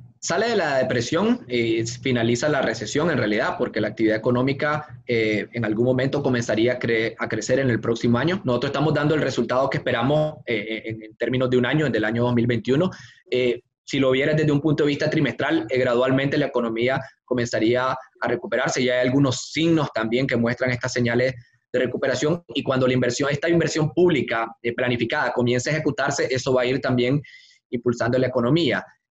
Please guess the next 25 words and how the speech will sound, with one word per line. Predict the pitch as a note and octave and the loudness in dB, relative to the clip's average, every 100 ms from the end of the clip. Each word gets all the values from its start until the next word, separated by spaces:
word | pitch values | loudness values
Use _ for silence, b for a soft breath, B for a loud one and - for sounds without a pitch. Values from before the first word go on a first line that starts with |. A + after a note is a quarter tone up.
| - | -2
Eh, | C#3 | -2
sin | B2+ D3 | 0 0
embargo, | C#3 C3 C#3+ F3+ | 2 0 0 2
el | E3 | 2
retroceso | D#3 C3 B2 C#3 F3 | 0 0 -2 -2 0
ya | E3 | 0
se | - | 0
dio, | C3+ F3 | 0 2
¿verdad? | G2+ F#2+ C3 - | 0 0 -4 -6
Ya, | - G#2+ G#2+ _ | -6 -4 -4 _
ya | A#2 G#2+ A2+ C3+ C3 A#2+ A2+ | -6 -2 0 0 0 -2 -2
habremos | G#2+ C3 | -4 -4
pasado | - C3+ C3+ C#3+ | -4 -2 0 0
tres | C#3+ C#3 | -2 -2
años | B2 C#3 D3+ | -2 0 2
en, | C#3+ A#2 G#2+ | 0 -2 -4
en, | G#2+ A2 | -12 -12
en | G#2+ | -14
recesión | G#2+ - G2+ A2 | -14 -16 -14 -10
económica, | B2 C#3+ B2+ C3+ C#3+ D#3 F#3 B B B - | -6 -2 0 2 0 -2 -4 B B B -6
eh, | A2+ A2+ A2 G#2+ G#2 | 0 2 2 -2 -4
habremos | A#2 A#2 A#2 C3 | -2 0 2 2
retrocedido | C#3 C#3+ C#3 C3 C#3 | 0 -2 0 0 2
siete | C#3 C#3 B2+ | 0 -2 -2
años, | C#3 B2 D3 | -2 0 -2